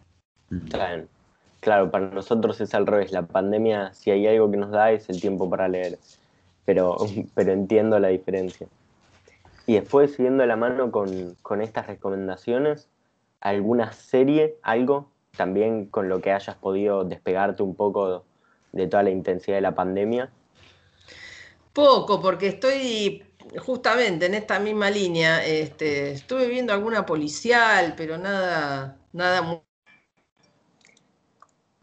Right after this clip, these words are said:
Speaker 1: Es complicadísimo, eh, pero está bien, sí, sí. Más que entendible. Es preferible que, que no tengas el tiempo para ver las series y que estés haciendo todo lo que haces. Es, es admirable.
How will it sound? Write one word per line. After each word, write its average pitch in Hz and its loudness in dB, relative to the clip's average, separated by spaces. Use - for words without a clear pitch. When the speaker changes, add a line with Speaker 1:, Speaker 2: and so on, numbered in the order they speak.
Speaker 1:
Es 120 -10
complicadísimo, 107 2
eh, 82 -8
pero 98 -4
está 98 -4
bien, 92 -8
sí, 98 -6
sí. 95 -8
Más 101 -4
que 113 -6
entendible. 95 2
Es 95 -4
preferible 117 2
que, 101 0
que 95 2
no 104 0
tengas 117 0
el 98 -6
tiempo 113 0
para 92 0
ver 101 -2
las 107 -2
series 117 -2
y 90 -14
que 85 -14
estés 101 -10
haciendo 95 -4
todo 98 -2
lo 92 -2
que 87 -6
haces. 104 -6
Es, 85 -6
es 90 -8
admirable. 85 -4